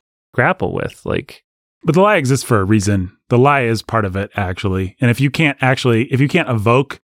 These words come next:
Speaker 2: the attractiveness of either good or evil, if you can't do one of those two, then there's something just fundamentally broken about your worldview. I hate that word, worldview, but
Speaker 1: Don't you
Speaker 2: whatever.
Speaker 1: feel like that's basically true, though? That that is the world that you live in, that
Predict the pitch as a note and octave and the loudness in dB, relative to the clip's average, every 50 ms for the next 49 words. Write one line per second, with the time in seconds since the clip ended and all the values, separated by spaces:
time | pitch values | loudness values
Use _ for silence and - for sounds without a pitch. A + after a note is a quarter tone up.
0 | _ _ _ _ _ - B2+ B2+ - C#3+ B2+ C3+ - - D3+ B2 C3 C#3+ D3 C#3+ | _ _ _ _ _ 0 0 2 2 0 0 0 0 -2 -2 0 2 0 0 2
1 | - A2+ G#2 - - A2 B2 B2+ C3+ B2+ D3+ D#3 E3 E3+ D#3+ _ _ _ _ _ | 0 -2 -4 -2 -2 0 2 2 2 4 2 2 0 -2 -4 _ _ _ _ _
2 | - B2+ C3+ C#3+ D#3 E3 F3+ - - _ _ _ _ _ _ _ B2 B2 D#3 G3+ | 2 4 4 6 4 4 2 -2 -6 _ _ _ _ _ _ _ 2 2 2 2
3 | G3 G3+ G#3+ G#3 A#3 B3 C4+ C#4 - _ _ _ _ _ _ _ - B2+ B2 - | 2 2 0 2 4 2 2 2 -2 _ _ _ _ _ _ _ 0 2 2 2
4 | - - - A#2 C3+ C#3+ A#2+ A2 B2 C#3+ D#3 C#3+ D#3 E3 E3 - - - E3+ F3 | 0 -2 0 2 2 2 4 4 2 2 2 2 2 0 0 0 2 2 2 2
5 | G3 A3 - _ _ _ _ _ _ D4+ D#3 A#2+ C3+ C3 B2+ B2+ B2+ B2 A#2+ A#2 | 2 -2 -8 _ _ _ _ _ _ -6 0 2 4 4 6 4 4 4 2 2
6 | A2 - _ _ _ _ _ _ _ B2+ A#2 - D3+ C3 B2+ A#2+ A2+ G#2+ A2+ A2 | -2 -6 _ _ _ _ _ _ _ -2 0 0 0 0 2 2 2 2 2 0
7 | - - - A2+ G#2 G#2 G#2 G#2 G#2 G2 G#2 G2 G2+ G2 F#2 F2+ F#2+ G2+ G#2 G2 | 0 0 0 2 2 4 4 2 2 2 2 2 2 2 2 2 2 2 2 2
8 | - G#2+ G2 F#2+ F#2 G2+ G2 G2 F#2+ - G2 F#2 F#2 G#2 G2+ G2+ G2 F#2+ - F#2+ | 2 0 0 0 2 2 2 0 0 0 -2 0 2 2 2 2 2 0 0 2
9 | F#2 F#2+ F#2+ F#2+ G2+ B2+ G#2+ F#2 E2+ E2+ - - F2 F2 F2+ G2 G2 F#2+ F2+ - | 2 4 4 2 2 0 0 0 0 0 0 -2 -2 -2 0 0 0 0 0 0
10 | - G2+ G2 G2+ G#2 G#2+ G#2+ G#2 G#2 G#2 G#2 - - D3+ D#3 - E3 D3 G2+ D#3 | 0 0 0 0 0 0 2 2 2 2 2 0 0 0 0 0 0 0 2 2
11 | D3 D3 C#3+ C3 - D#3 C#3 C#3 - - - - C#3 C3 - D3+ C3+ - C3+ C3 | 4 4 2 2 2 0 0 0 0 -2 -2 0 0 0 0 -2 -2 0 0 0
12 | A#2+ - - C3+ B2+ C3 B2+ C3 C3+ C#3+ - - _ _ _ _ _ _ _ - | 0 0 2 2 4 4 4 4 2 2 0 -4 _ _ _ _ _ _ _ 2
13 | B2+ B2+ - - B2+ C3 - - B2+ B2+ B2 A#2 - - C#3 C3 C#3+ C#3+ C#3 C#3+ | 2 2 2 2 0 0 0 2 2 2 2 2 0 -2 0 2 2 2 2 2
14 | C#3+ - - D3 C#3 D3 C#3+ D3 E3+ E3+ E3 D3 B2 A#2+ A#2 A#2+ - - | 0 0 2 2 4 4 2 2 2 2 2 2 4 2 2 0 -2 -6